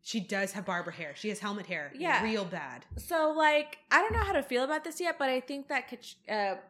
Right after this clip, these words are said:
Speaker 2: Katrina's gonna bring an interesting dynamic because every one of our companions have been from the future
Speaker 1: Yeah.
Speaker 2: or from some sort of present timeline.
Speaker 1: Mm-hmm.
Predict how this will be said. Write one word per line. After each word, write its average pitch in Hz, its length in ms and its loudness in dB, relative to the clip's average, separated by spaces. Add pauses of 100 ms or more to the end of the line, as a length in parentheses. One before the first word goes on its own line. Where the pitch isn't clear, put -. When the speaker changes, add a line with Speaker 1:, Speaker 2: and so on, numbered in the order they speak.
(120)
Speaker 2:
Katrina's 247 480 -4
gonna 247 180 -8
bring 220 240 -4
an 214 100 -4
interesting 214 360 -8
dynamic 202 400 -2
because 202 380 -8
every 208 180 -2
one 240 160 -2
of 233 60 -6
our 240 80 -2
companions 202 600 -10
have 208 100 -6
been 180 140 -6
from 175 180 -16
the 160 60 -12
future 254 680 -4
Speaker 1:
Yeah. 175 140 -2 (540)
Speaker 2:
or 233 340 4 (120)
from 220 300 0
some 220 260 -2
sort 208 220 -6
of - 100 -12
present 185 460 -2
timeline. 180 480 -2
Speaker 1:
Mm-hmm. 190 220 -8